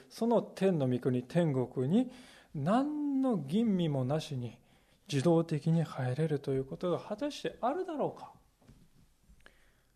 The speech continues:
そう考えると、ないのではないか。確かに私たちには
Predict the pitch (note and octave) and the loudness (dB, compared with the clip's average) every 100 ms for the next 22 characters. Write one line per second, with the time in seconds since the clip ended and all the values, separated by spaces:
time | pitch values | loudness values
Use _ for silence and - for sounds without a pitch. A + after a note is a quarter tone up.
0 | _ _ - F#3 A3 A3+ G#3 G#3 G3+ G3 | _ _ 0 6 8 6 0 -2 0 0
1 | C3 B2 D3+ - _ _ _ _ _ _ | 0 -4 -10 -14 _ _ _ _ _ _
2 | _ _ _ _ _ _ _ - B2+ A#2+ | _ _ _ _ _ _ _ -18 -12 -10
3 | C#3+ F3 F3 D3 - - - - - _ | -8 -10 -12 -14 -18 -20 -20 -20 -20 _
4 | _ _ - - - - _ _ _ _ | _ _ -20 -20 -18 -20 _ _ _ _
5 | _ _ _ _ _ - - - F#3 G#3+ | _ _ _ _ _ -20 -20 -2 2 4
6 | A#3+ F#3+ G3+ G#3 A3 G#3+ F#3 G3 D#3+ | 6 6 4 -2 -4 -4 -2 0 -2